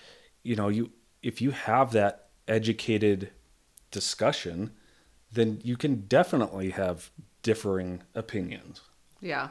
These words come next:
Speaker 2: but we also, you know, live in a world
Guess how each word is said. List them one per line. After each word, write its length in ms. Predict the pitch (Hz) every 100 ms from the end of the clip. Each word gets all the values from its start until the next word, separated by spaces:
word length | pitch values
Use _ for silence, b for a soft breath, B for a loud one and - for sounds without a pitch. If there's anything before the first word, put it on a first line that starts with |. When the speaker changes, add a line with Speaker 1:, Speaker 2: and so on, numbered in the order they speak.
| -
Speaker 2:
but 180 | 220 214
we 220 | 262 220
also, 520 | 185 185 180 160 143
you 120 | 180
know, 300 | 160 123 139 - _ 151
live 420 | 151 135 139 - _
in 340 | 151 143 135 -
a 80 | 131
world 480 | 131 127 131 135